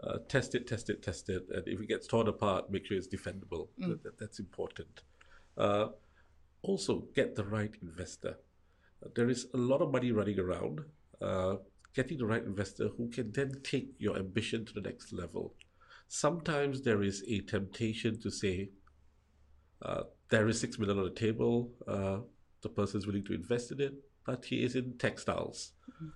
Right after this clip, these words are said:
Speaker 1: Uh, and sometimes the motives or the motivations for investment is important as well.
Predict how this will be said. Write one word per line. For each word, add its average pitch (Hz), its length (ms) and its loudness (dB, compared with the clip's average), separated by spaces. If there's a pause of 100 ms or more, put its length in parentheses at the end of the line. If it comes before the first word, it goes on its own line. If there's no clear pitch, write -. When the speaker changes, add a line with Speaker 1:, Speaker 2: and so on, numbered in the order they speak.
(240)
Speaker 1:
Uh, 104 260 0 (100)
and - 280 -2 (720)
sometimes 165 460 2
the 107 60 0
motives 117 600 4
or 104 100 0
the 101 60 -2
motivations 101 800 0
for 95 140 -2
investment 95 540 -2
is 104 160 -4
important 92 480 -8
as - 180 -14
well. 90 300 -4